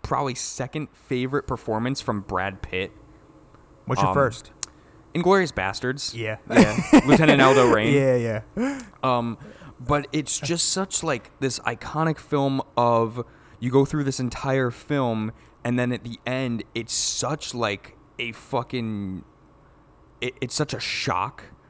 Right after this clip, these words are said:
Speaker 1: to what actually has been going on the entire time.
Speaker 2: Yeah.
Speaker 1: And there's just something about it where it's like,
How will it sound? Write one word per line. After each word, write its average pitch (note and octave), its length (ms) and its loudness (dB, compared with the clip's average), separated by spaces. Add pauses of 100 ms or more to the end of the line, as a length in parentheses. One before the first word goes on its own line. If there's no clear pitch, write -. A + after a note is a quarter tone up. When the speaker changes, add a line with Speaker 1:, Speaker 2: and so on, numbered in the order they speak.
(120)
Speaker 1:
to - 120 -4
what A2+ 260 0
actually F#2+ 400 -4
has G#2 100 -6
been G#2 180 -4
going F#2 360 -4
on F2 220 -6
the G#2 100 -4
entire B2 420 -2
time. C#3+ 400 -6 (160)
Speaker 2:
Yeah. G2+ 260 -6 (340)
Speaker 1:
And A#2 500 -4 (640)
there's C3 360 0
just D3+ 240 -2
something E3 260 -2
about D3+ 200 2
it B2+ 80 0
where B2+ 100 2
it's B2 120 -2
like, A#2 200 -4